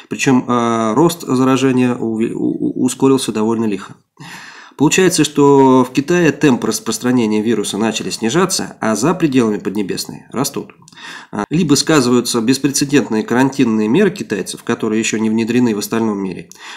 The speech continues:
либо китайская статистика неверна, и внутри Китая всё гораздо серьёзнее. А, видимо, примерно об этом задумались большинство инвесторов и спекулянтов в прошедшую пятницу, и подобные мысли спровоцировали уход от рисков.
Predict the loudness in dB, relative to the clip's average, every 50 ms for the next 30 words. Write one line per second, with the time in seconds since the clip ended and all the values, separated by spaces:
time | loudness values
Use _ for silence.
0 | -4 0 0 2 2 2 0 0 2 4 4 2 2 2 0 -2 -2 -2 -4 -6
1 | -4 -2 -2 -2 -2 -4 -4 -2 0 0 2 2 2 2 2 2 0 0 -2 -4
2 | -6 -8 -8 -10 -14 -14 -10 -6 -4 -2 -2 -2 -4 -4 -6 -10 -10 -12 -10 -6
3 | -4 -2 -2 -2 -4 -4 -4 -6 -6 -6 -6 -6 -6 -6 -6 -8 -10 -10 -8 -8
4 | -8 -8 -10 -12 -12 -16 _ _ _ _ _ _ _ _ _ -20 -20 -20 -20 -20
5 | -20 -12 -6 -4 -2 -2 0 0 0 0 -2 -2 -2 -2 0 0 2 2 2 2
6 | 4 4 4 6 6 6 6 4 4 4 4 4 2 2 -2 -4 -2 -2 -2 0
7 | 0 0 0 -2 -2 -4 -4 -2 -2 -2 -2 -2 -2 -2 0 0 0 0 -2 -2
8 | -6 -10 -10 -8 -8 -6 -4 -2 0 0 2 0 0 -2 -6 -6 -4 -4 -2 -2
9 | -2 -4 -4 -4 -6 -4 -4 -4 -4 -6 -10 -10 -10 -10 -8 -6 -4 -4 -2 -2
10 | -2 -2 0 2 2 2 2 2 0 -4 -4 -4 -4 -4 -4 -4 -4 -2 0 0
11 | 2 2 2 2 0 -2 -6 -6 -6 -6 -6 -6 -8 -8 -10 -10 -12 -16